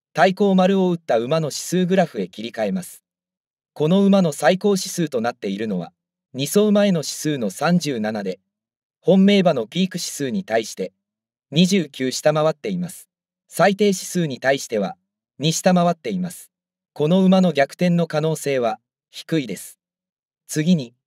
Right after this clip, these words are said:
黒三角を打った馬の指数グラフへ切り替えます。この馬の最高指数となっているのは、四走前の指数の三十九で、本命馬のピーク指数に対して、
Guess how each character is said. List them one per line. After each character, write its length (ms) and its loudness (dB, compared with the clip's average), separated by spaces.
黒 220 2
三 220 2
角 320 0
を 60 0
打 40 -4
っ 20 -8
た 220 0
馬 220 -2
の 60 -4
指 100 -8
数 280 -2
グ 120 2
ラ 80 2
フ 160 -6
へ 80 -8
切 140 -12
り 80 -8
替 160 -2
え 40 -2
ま 120 -2
す。 200 -20
こ 160 0
の 160 4
馬 160 6
の 100 2
最 260 2
高 140 0
指 120 0
数 260 -4
と 120 -2
な 120 -2
っ 20 -16
て 140 -8
い 80 -4
る 100 -6
の 120 -4
は、 140 -10
四 220 0
走 260 2
前 180 4
の 80 -2
指 80 -8
数 300 -4
の 100 -2
三 300 -2
十 220 -8
九 240 -8
で、 160 -6
本 240 6
命 160 4
馬 120 4
の 140 -4
ピ 160 -2
ー 60 -2
ク 80 -10
指 80 -8
数 240 -6
に 140 -4
対 220 -2
し 100 -14
て、 180 -8